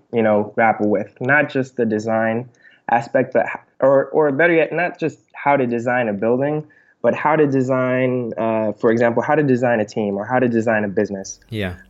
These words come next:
Speaker 1: Um, and I think that is really the value of, you know, an architectural education, is that you have to, uh, identify a problem,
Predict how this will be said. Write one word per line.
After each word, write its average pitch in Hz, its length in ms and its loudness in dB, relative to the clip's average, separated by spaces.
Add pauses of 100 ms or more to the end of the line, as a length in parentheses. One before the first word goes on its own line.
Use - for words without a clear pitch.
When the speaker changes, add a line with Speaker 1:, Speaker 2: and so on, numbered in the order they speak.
Speaker 1:
Um, 110 440 2
and 120 140 2
I 117 80 2
think 151 400 0
that 123 280 2
is 113 200 -2
really 120 340 2
the 107 200 -6
value 107 760 0 (100)
of, 104 320 -2 (260)
you 104 120 -6
know, 98 300 -6
an 107 100 -4
architectural 104 800 -2 (240)
education, 110 580 -2
is 101 140 -8
that 101 160 -4
you 113 180 2
have 110 200 -2
to, 107 300 0 (460)
uh, 110 220 4 (200)
identify 117 540 2
a 107 60 0
problem, 107 560 -2